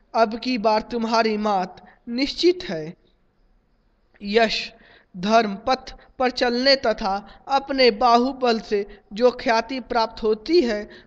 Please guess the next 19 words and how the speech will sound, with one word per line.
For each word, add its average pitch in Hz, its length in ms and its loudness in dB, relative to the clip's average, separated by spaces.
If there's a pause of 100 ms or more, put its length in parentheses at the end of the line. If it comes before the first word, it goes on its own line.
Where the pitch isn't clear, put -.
उसे 233 380 0
यश 254 200 0
कहते 196 460 -2
हैं। 180 280 -8 (380)
जैसे 185 540 -2 (380)
जब 214 260 4
मर्यादा 214 600 2
पुरुषोत्तम 226 720 -2
दशरथ 220 420 -2 (340)
राम 233 340 2
ने 226 140 4
जगत 226 400 0
प्रख्यात 214 720 -2 (240)
विश्व 254 300 -2
विजेता 220 600 0
राक्षस 214 540 -2
राज 196 300 0 (360)
रावण 202 460 2
का 196 280 -2